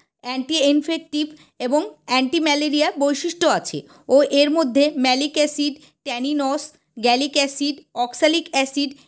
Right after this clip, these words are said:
এবং বেটুলিক অ্যাসিডও আছে, যা বিভিন্ন সংক্রমণ রোধ করতে সাহায্য করে।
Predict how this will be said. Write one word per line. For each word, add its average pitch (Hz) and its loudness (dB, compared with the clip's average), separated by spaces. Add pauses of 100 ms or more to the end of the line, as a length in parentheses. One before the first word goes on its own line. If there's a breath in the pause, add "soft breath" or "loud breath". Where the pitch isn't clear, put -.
এবং 285 -2
বেটুলিক 285 0
অ্যাসিডও 294 -2
আছে, 196 -2 (240 soft breath)
যা 247 0
বিভিন্ন 269 -4
সংক্রমণ 285 2
রোধ 247 4
করতে 277 0
সাহায্য 226 0
করে। 139 -6